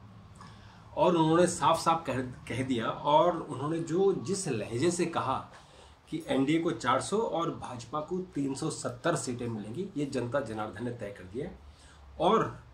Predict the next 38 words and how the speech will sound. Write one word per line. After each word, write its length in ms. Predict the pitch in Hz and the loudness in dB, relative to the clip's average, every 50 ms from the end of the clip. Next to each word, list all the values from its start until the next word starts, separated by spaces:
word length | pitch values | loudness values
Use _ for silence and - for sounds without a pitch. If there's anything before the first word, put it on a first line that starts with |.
| - - - | -20 -2 8
कांग्रेस 380 | - 151 180 185 214 220 202 - | 10 10 10 12 10 10 8 8
को 220 | - 180 214 240 | 2 0 0 0
और 320 | 240 - - 147 165 180 170 | 0 -4 -4 -2 -2 0 0
अपोजिशन 520 | 156 - - 170 165 160 139 123 147 151 | -2 0 0 -2 -2 -2 -4 -4 -4 2
को 120 | 147 196 | 2 2
जिस 320 | 165 135 120 202 220 208 202 | 2 2 0 -2 -2 0 2
ऊंचाई 380 | 190 180 180 180 175 160 156 | 6 6 6 6 6 2 2
पर 200 | 151 156 170 175 | 2 0 0 0
वो 240 | 175 170 175 175 - - | 2 2 2 2 0 4
आज 260 | 147 165 170 143 120 | 4 4 4 4 -2
है, 300 | 110 117 120 110 - - - - - - - - - - - - - - - - | -4 -4 -6 -6 -6 -10 -18 -20 -20 -20 -20 -20 -20 -20 -20 -20 -20 -20 -4 2
उससे 380 | 214 226 214 - - 254 262 240 | 2 2 2 6 8 8 8 8
ऊंची 380 | 220 214 202 214 214 208 220 | 8 8 8 8 8 6 4
ऊंचाई 300 | 220 208 196 185 175 151 | 6 6 6 6 6 4
पर 160 | 143 160 165 156 | 4 4 2 2
जाएगी, 360 | 139 135 135 151 147 135 151 | 2 2 2 2 2 4 4
यानी 160 | 175 220 226 | 6 6 4
जितनी 380 | 170 147 151 - 165 180 202 208 | 4 0 -2 2 4 6 6 8
वो 420 | 196 202 208 214 202 - - - - | 8 8 8 6 2 0 -6 -8 -10
इसमें 240 | 156 - - 175 180 | -10 -4 0 2 4
मिनिमम 540 | 160 147 147 160 165 196 240 - 190 - - - | 6 6 6 8 10 10 8 8 8 2 -2 -6
लो 640 | 120 117 120 120 135 180 226 240 226 190 - - - - - _ - - - - | -6 -4 -2 2 4 6 6 6 4 2 -2 -6 -14 -20 -20 _ -20 -20 -16 -12
स्टेज 300 | - - - 165 160 151 | -12 -8 -4 -4 -4 -4
पर 160 | - - 160 147 | -2 -2 0 0
आ 80 | 135 | 0
गई 200 | 127 135 135 127 | 0 0 -2 0
है, 200 | 135 180 220 - - - - - - - - - - | -2 -2 -4 -6 -12 -18 -20 -20 -20 -20 -20 -2 2
उससे 260 | 185 180 180 - 202 | 2 2 4 4 6
भी 80 | 196 220 | 6 8
नीचे 280 | 196 180 170 - 165 | 6 6 4 4 0
जाएगी। 380 | 143 131 117 117 127 175 220 240 | 0 0 -2 -2 -2 -2 -2 -2
और 120 | 208 175 | -2 -2
उन्होंने 280 | 165 160 160 160 170 170 | 0 -2 -2 0 0 -2
यहाँ 220 | 160 131 117 117 | -2 -2 -4 -4
तक 140 | 117 151 139 | -6 -8 -6
कहा 120 | - 123 117 | -6 -6 -6
कि 180 | 117 - 147 | -4 -6 -8
कांग्रेस, 720 | 143 - 123 120 127 143 156 156 - - - - - - | -6 -4 -4 -4 -2 -2 -4 -4 -6 -10 -12 -12 -14 -16